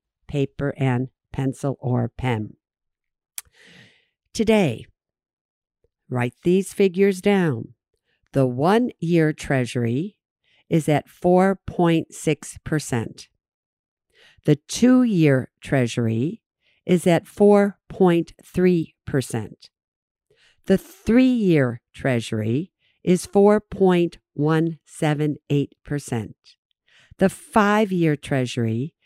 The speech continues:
is three point nine three six percent. The seven-year treasury is three point eight seven six percent, and the ten-year treasury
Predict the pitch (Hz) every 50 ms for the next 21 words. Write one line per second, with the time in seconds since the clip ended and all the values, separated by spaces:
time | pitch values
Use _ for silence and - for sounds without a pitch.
0 | _ _ _ _ - 170 160 - - - 190 208 226 226 226 226 220 - - -
1 | 208 196 190 185 175 - - 156 170 170 160 160 160 160 165 170 160 - - -
2 | 170 165 160 156 151 - - - - 160 156 - - - - _ _ _ - 160
3 | 156 143 - - 135 120 110 - - - _ - _ _ _ _ _ _ _ _
4 | _ - - - - _ - 180 170 - - - - - - 220 202 202 196 196
5 | 190 180 165 156 151 143 139 - - - 147 135 127 120 - 131 120 117 113 113
6 | 117 - _ _ _ _ _ - 147 139 - - - 170 190 190 196 196 - -
7 | - - - 170 160 151 143 - - _ - 170 175 175 170 - - - - -
8 | 156 143 139 143 139 - - - 143 - - - _ - 123 117 - - 113 107
9 | 107 143 180 - - _ _ _ _ _ _ - - - - - _ - 185 -
10 | 202 - - - - 233 247 254 254 233 202 165 151 143 - - 139 123 123 -
11 | - 120 113 113 123 135 -